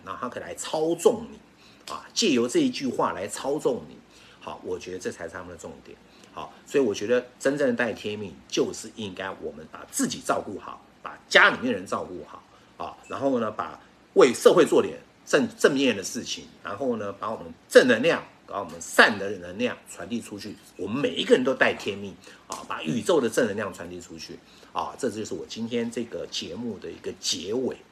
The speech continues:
好不好？那各位如果说呢，呃，想要做前世今生个案咨询，你对那个世界更有兴趣，想知道你灵魂想跟你讲些什么话，你人生某一世啊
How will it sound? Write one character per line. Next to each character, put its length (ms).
好 100
不 60
好？ 200
那 540
各 100
位 100
如 140
果 120
说 280
呢， 260
呃， 260
想 240
要 160
做 200
前 200
世 220
今 200
生 220
个 180
案 220
咨 220
询， 180
你 120
对 120
那 60
个 80
世 160
界 140
更 120
有 140
兴 240
趣， 180
想 200
知 80
道 80
你 100
灵 220
魂 200
想 180
跟 140
你 80
讲 200
些 140
什 100
么 80
话， 300
你 100
人 180
生 200
某 240
一 180
世 320
啊 260